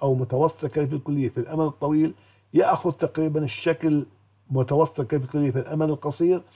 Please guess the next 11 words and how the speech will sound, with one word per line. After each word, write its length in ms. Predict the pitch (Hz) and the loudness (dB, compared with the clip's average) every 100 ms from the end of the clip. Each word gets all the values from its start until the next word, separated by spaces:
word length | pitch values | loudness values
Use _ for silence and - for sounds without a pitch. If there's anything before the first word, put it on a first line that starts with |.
| - _ 123 | -20 _ -6
لكنه 520 | 120 151 143 117 151 | 0 0 2 2 0
أكثر 320 | 170 - 151 | -2 0 0
اتساعًا 540 | 135 - 127 110 110 131 | 0 -2 -2 0 0 -2
ويستوعبها. 960 | 127 127 123 - 147 131 156 104 82 - _ _ - | -2 -2 -4 -2 0 0 0 -4 -8 -12 _ _ -2
هاي 120 | 185 | 2
بنسميها 500 | 180 147 165 160 139 | 2 2 2 2 0
إحنا 220 | 123 147 | -2 -2
الانفلوب 640 | 139 127 175 160 135 117 101 | 0 2 4 6 4 2 0
أو 180 | 139 156 | 0 2
هو 160 | 160 | 4
مغلف 520 | 151 135 165 156 107 | 4 6 6 4 2